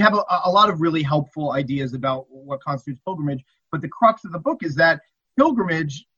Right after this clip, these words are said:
is not predicated on communitas, but actually the opposite, on contestation. And that is a very postmodern idea. You know, this is nineteen ninety-one they wrote this, not nineteen seventy-six or nineteen seventy-eight when Victor and Edith Turner wrote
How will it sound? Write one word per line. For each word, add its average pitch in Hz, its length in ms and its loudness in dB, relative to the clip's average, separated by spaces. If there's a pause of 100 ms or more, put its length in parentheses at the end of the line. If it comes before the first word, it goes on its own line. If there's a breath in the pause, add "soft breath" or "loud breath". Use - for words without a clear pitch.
(140)
is 175 240 0 (400)
not 226 160 4
predicated 165 680 0
on 151 460 2
communitas, 147 640 2
but 175 160 0
actually 160 400 -2
the 175 120 -8 (100)
opposite, 139 320 -8
on 147 320 -10
contestation. 240 640 -2 (500)
And 175 120 0
that 269 120 2
is 277 100 -6
a 262 40 0
very 254 160 6 (100)
postmodern 190 540 6 (120)
idea. 175 340 -2 (120)
You 139 80 -10
know, 143 80 -8
this 156 160 -10
is 147 40 -10
nineteen 165 340 -6
ninety-one 185 380 0
they 143 180 -2
wrote 135 220 0
this, 147 120 -10 (320)
not 156 100 0
nineteen 160 300 -6
seventy-six 147 960 -4 (400)
or 139 80 -8
nineteen 151 280 -4
seventy-eight 143 460 -4
when 120 280 -10 (140)
Victor - 180 -18
and 131 100 -8
Edith 131 220 -12
Turner 127 180 -8
wrote 131 220 -6